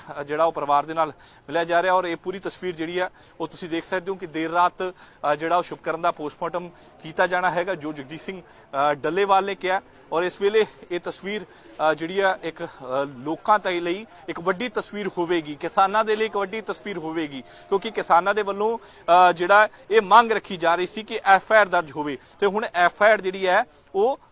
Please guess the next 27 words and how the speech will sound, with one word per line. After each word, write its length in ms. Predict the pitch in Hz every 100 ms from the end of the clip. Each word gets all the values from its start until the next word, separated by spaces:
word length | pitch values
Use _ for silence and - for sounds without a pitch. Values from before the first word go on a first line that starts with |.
| -
ਦਰਜ 240 | 175 185
ਹੋ 380 | 262 - - 233
ਚੁੱਕੀ 340 | 233 190 180 165
ਹੈਗੀ 180 | 160 196
ਹੈ, 60 |
ਜਿਸ 160 | 180 160 196
ਨੂੰ 80 |
ਲੈ 140 | 170 147
ਕੇ 260 | - 202 240 - - _
ਲਗਾਤਾਰ 540 | 147 180 226 - 214 196
ਜਿਹੜੀ 200 | 175 185
ਉਹ 80 | 190
ਕਿਸਾਨਾਂ 380 | 170 165 165
ਦੇ 60 | 170
ਵੱਲੋਂ 280 | 160 175 247 - _ _
ਮੰਗ 260 | 147 170 226 -
ਕੀਤੀ 260 | - 208 202
ਜਾ 180 | 165 147
ਰਹੀ 140 | 147
ਸੀ। 180 | 131 160
ਇੱਕ 140 | 165
ਵਾਰ 240 | 190 202 208 - _
ਉਸ 240 | 208 - 226 220 -
ਐਫ 240 | 165 -
ਆਈ 60 | 190
ਆਰ 400 | - _ _ 185
ਤਸਵੀਰ, 340 | - 190 196